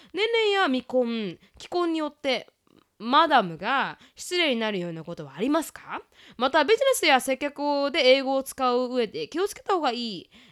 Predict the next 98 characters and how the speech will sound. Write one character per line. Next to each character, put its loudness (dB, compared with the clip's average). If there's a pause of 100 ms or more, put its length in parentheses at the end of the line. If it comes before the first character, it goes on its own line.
(100)
英 -2
語 -2
の -6
使 -12
い -10
方、 -16
言 -6
い -2
回 -2
し -12
な -4
ど -4
あ -6
り -4
ま -4
す -16
か？ 0 (300)
ま -2
た、 2
あ 8
る 6
程 4
度 4
英 6
語 -4
力 -6
が -4
つ -8
い -8
て -6
か -10
ら -8
さ -6
ら 0
に 0 (220)
高 -2
い 4
レ 0
ベ -2
ル -2
に -2
持 -4
っ -16
て -4
い -6
く -14
た -6
め -4
に -6
コ -14
ツ -12
や -4
勉 -4
強 -2
法 0
は 4
あ 4
り 0
ま -2
す -12
か？ -8 (100)
漠 -6
然 -2
と -6
し -10
た -6
質 -8
問 -4
で -6
大 -6
変 -4
申 -2
し -8
訳 -6
ご -8
ざ -4
い -2
ま -4
せ -6
ん -6
が、 -6
お -12
答 -10
え -6
い -14
た -12
だ -12
け -12
れ -6
ば -2
嬉 0
し -8
い -8
と -4
思 -6
い -6
ま -4
す。 -6